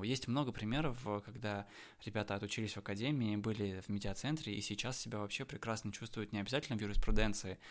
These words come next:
но и в медийке, и на федеральных телеканалах, и в общественных организациях, и в бизнесе, там, какой-то коммерции, и также и в юриспруденции есть примеры, которые, ну, ну, которые только в плюс играют медиацентру,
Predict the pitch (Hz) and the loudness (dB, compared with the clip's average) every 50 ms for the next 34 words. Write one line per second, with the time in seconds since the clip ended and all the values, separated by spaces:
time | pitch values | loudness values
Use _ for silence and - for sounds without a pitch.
0 | - - - - - - - - 113 113 123 131 127 113 110 110 110 107 101 104 | -16 -16 -16 -16 -18 -16 -6 -2 2 2 2 2 2 0 2 2 2 2 2 0
1 | 107 101 101 113 123 131 - - 110 101 95 95 95 92 95 90 - - 104 104 | 0 0 0 0 0 -2 -2 -2 -2 0 0 -2 -4 -6 -6 -6 -4 -2 0 0
2 | 101 101 101 - - 101 - 110 117 117 113 110 113 - 101 101 - - 101 101 | 0 0 -2 -2 -4 -4 -2 0 2 2 2 0 -2 -4 -4 -6 -4 -4 -2 -2
3 | 101 98 95 98 - - 98 98 98 - - 110 107 - 117 110 - - 107 104 | -2 -2 -2 -4 -6 -6 -4 -4 -2 -2 -2 -2 -2 -2 -4 -6 -6 -4 -4 -4
4 | 107 104 104 101 - 107 104 104 - - - 98 98 - - - 107 104 104 101 | -2 -2 -2 -2 -2 -2 -2 -2 -4 -4 -6 -10 -12 -14 -12 -8 -4 -2 0 0
5 | 101 98 - - - - - - - - 101 101 101 107 110 113 110 113 101 - | 0 0 -2 -6 -12 -16 -16 -14 -10 -8 -8 -6 -2 0 0 2 2 2 2 0
6 | - - 98 98 95 - 98 - 104 98 - - - 98 98 101 101 98 - - | 0 -2 -4 -4 -4 -6 -6 -4 -4 -4 -4 -4 -2 0 2 2 2 0 0 0
7 | - - 104 95 92 - - - - - - - - - - - 117 113 107 110 | 0 0 0 -2 -4 -6 -8 -12 -18 -18 -18 -16 -14 -8 -4 0 0 0 2 2
8 | - 113 117 113 107 101 107 104 104 104 104 101 - - 104 101 - 113 131 143 | 2 2 2 2 2 2 0 0 -2 -2 -4 -4 -6 -6 -8 -4 -2 0 0 0
9 | 127 - - 107 104 101 98 - - 107 104 101 101 101 - - 98 - 101 98 | 0 0 0 0 0 0 -2 -4 -4 -2 -2 -2 -2 -2 -4 -6 -4 -4 -2 -2
10 | 101 98 95 95 98 104 107 - - - - - - 101 95 92 - - - - | -2 -2 -4 -4 -6 -6 -8 -10 -10 -12 -10 -8 -8 -6 -6 -8 -10 -12 -14 -14
11 | - - - - - - - - - - - - - - - - 110 - 113 110 | -14 -12 -10 -8 -8 -8 -8 -10 -12 -14 -14 -14 -14 -12 -8 -6 -2 0 4 6
12 | 110 107 104 98 95 - - - - - 78 - - - - - 117 - - 113 | 6 6 6 6 6 4 0 -4 -6 -8 -8 -8 -8 -4 -4 -4 -4 -2 -4 -6
13 | - - 120 120 110 101 - - - - - 101 95 95 - 92 101 113 110 107 | -4 0 2 2 2 4 2 2 0 0 -2 -2 -4 -6 -6 -6 -2 0 2 2
14 | 104 98 - - 101 98 110 95 - - 123 147 160 - - 110 101 101 | 0 0 -2 -4 -6 -4 -4 -4 -4 -2 -2 -2 -2 -2 -2 -4 -4 -6